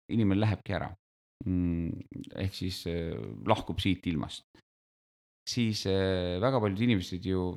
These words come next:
see on ka, ma arvan, teada kõigile, et ei nuta mitte sellepärast, et lahkunu pärast, vaid pigem sellepärast, mida ta jättis, äh, nagu ise tegemata. See ei ole selle tundega ise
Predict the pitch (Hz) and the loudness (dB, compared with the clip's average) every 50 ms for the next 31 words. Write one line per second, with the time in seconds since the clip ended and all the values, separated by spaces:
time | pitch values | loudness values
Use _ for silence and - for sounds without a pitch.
0 | - - - - 110 104 101 104 101 - - _ _ _ _ _ _ _ _ _ | -8 -10 -8 -6 -4 -4 -2 -2 -4 -4 -6 _ _ _ _ _ _ _ _ _
1 | _ _ - - 104 107 104 101 95 107 - _ _ _ _ - 120 113 98 90 | _ _ -10 -6 -4 -4 -4 -4 -6 -8 -14 _ _ _ _ -2 0 0 0 0
2 | 85 90 90 92 90 92 90 90 90 - _ _ - 95 101 110 110 - - 90 | -2 -2 -4 -4 -2 -2 -2 -4 -4 -6 _ _ -4 -2 0 -2 -2 -2 -2 0
3 | 90 95 95 - 95 101 117 113 104 87 87 87 90 90 90 - - - 87 90 | 0 0 -2 -4 -4 -2 0 0 0 -2 -2 -4 -4 -6 -6 -10 -10 -8 -8 -8
4 | 90 - _ _ _ _ - 92 113 131 127 - - 87 82 - - 82 85 85 | -8 -10 _ _ _ _ -4 0 0 0 0 -2 -4 -4 -4 -2 -2 -2 -4 -4
5 | 85 - _ 82 85 87 - - 104 - 85 85 - 127 127 117 92 87 107 107 | -6 -8 _ -6 -6 -6 -4 -6 -4 -2 -2 0 0 0 2 2 2 2 2 2
6 | 104 92 90 - - _ _ _ - - 92 92 - 87 90 - 92 101 104 - | 2 0 -2 -4 -10 _ _ _ -12 -10 -8 -6 -4 -4 -4 -2 -2 -2 -2 -4
7 | _ - 78 90 92 - - 92 92 92 92 90 92 - 92 - 92 - - 90 | _ -8 -8 -8 -8 -8 -8 -8 -6 -6 -4 -4 -4 -6 -6 -6 -6 -6 -6 -6
8 | 90 90 90 92 92 92 - - - 104 107 104 95 110 110 101 92 104 110 - | -4 -4 -4 -4 -4 -6 -6 -4 -4 -4 -2 -2 -2 -2 0 0 0 -2 -2 -4
9 | _ - - - _ _ _ _ _ _ _ _ _ _ _ _ _ _ _ _ | _ -16 -18 -18 _ _ _ _ _ _ _ _ _ _ _ _ _ _ _ _
10 | _ _ _ - - - 101 98 98 98 92 92 92 92 92 - 113 113 98 87 | _ _ _ -14 -8 -4 -2 0 0 0 0 -2 -4 -4 -4 -2 -2 -2 -2 -2
11 | 87 87 92 104 101 101 87 | -2 -4 -4 -4 -2 -2 -4